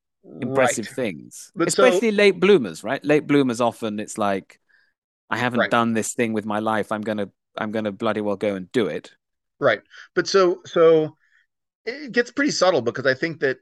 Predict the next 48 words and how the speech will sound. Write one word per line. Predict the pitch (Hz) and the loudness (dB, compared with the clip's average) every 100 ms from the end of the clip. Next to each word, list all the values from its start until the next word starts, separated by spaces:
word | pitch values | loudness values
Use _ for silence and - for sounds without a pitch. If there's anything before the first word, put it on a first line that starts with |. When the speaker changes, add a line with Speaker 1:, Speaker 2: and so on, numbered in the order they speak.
| _ | _
Speaker 2:
some | - 156 160 _ - | -6 -6 -6 _ -12
people | 196 202 | -6 -4
have | 160 156 147 131 - | 2 4 4 0 -6
internalized, | 131 - - 147 165 151 135 127 123 - - _ | -6 -6 -4 -2 2 4 4 4 0 -8 -20 _
so | - 147 | -4 -2
here | 196 | 0
there | 185 131 | 2 4
is | 127 | 2
a | 110 | 0
lot | 98 90 | -4 -4
of | 80 | -6
psych | 90 - | -10 -8
research, | 82 76 78 | -14 -14 -18
actually. | - - - - - | -18 -20 -20 -20 -10
Um, | 92 90 | -6 -4
my | 98 | 0
dad's | 110 101 | 2 0
a | |
psychologist, | 80 90 85 78 - - | -4 -6 -6 -8 -14 -10
so | 82 | -6
I, | 82 - 92 | -6 -6 -10
I | |
learned | 90 90 | -8 -6
about | 87 | -4
a | 87 | -2
lot | 87 | -4
of | 90 | -6
this. | - _ - - | -10 _ -20 -10
But | - | -6
people | 196 185 | 0 4
have | 170 | 2
internalized | 135 - 190 220 151 | 0 -6 -4 0 0
motivation | 117 117 113 110 117 | 0 -4 -4 -6 -8
that | 107 - | -8 -6
comes | 139 127 | -6 -4
from | 113 | -10
sort | - 117 | -2 0
of | 107 101 - _ _ | 0 -2 -10 _ _
imaginary | 135 139 147 139 120 | 0 2 2 0 -2
modeling | 101 117 113 98 | 0 0 -2 -6
of | 87 | -10
the | 85 | -14
people | - 120 - | -12 -12 -8
who | 101 | -4
might | 95 110 | -2 -2
approve | - 87 | -4 -14
of | - | -14
them. | - | -20